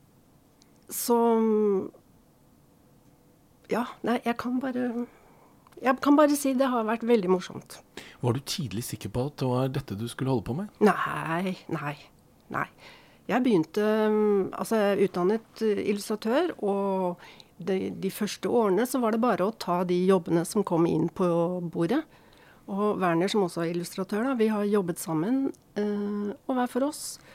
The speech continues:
Speaker 1: og for å overleve.
Speaker 2: Ja, når du, eh, snakker om Werner, så er det da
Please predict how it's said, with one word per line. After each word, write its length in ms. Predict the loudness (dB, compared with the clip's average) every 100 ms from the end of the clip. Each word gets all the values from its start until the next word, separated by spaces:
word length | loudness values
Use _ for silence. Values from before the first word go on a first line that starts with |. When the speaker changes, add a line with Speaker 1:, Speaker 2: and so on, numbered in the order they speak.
| -20 -20 -20 -20 _ -2
Speaker 1:
og 280 | 0 -2 2
for 220 | 4 6
å 80 | 6 6 4 2 4
overleve. 540 | 4 4 -2 -4 -8 -10 -20 _ -20 -20 -20 -14
Speaker 2:
Ja, 160 | -12 -10 -6
når 100 | -2
du, 120 | 0 0 2
eh, 400 | 2 2 0 -2
snakker 360 | -4 -6 -2 2
om 40 |
Werner, 280 | 2 4 2
så 160 | 0 2
er 80 |
det 80 | 4 2 2
da 180 | 4